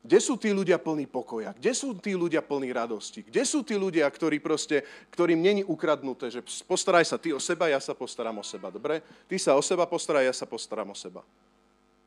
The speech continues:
Kresťan má inú mentalitu v tej vinici. Kresťan, kresťan sa neťahá ako proste vinič nejakými týmito spôsobmi. Kresťan je ten, ktorý proste prináša krásne, sladké figy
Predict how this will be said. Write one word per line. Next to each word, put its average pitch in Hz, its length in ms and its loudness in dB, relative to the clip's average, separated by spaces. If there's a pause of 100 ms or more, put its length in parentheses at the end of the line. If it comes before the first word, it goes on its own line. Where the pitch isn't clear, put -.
(140)
Kresťan 233 440 4
má 175 160 2
inú 269 240 4
mentalitu 170 520 2
v - 80 -16
tej 123 120 0
vinici. 117 440 -8 (280)
Kresťan, 202 640 4
kresťan 220 440 4
sa 165 120 2
neťahá 196 600 4
ako 165 200 0
proste 156 320 0
vinič 143 400 -2
nejakými 135 400 0
týmito 135 360 -4
spôsobmi. 135 640 -6 (240)
Kresťan 190 440 2
je 185 120 2
ten, 202 200 4
ktorý 190 280 0
proste 185 360 -2
prináša 185 480 -2
krásne, 180 560 0
sladké 165 400 -6
figy 113 400 -14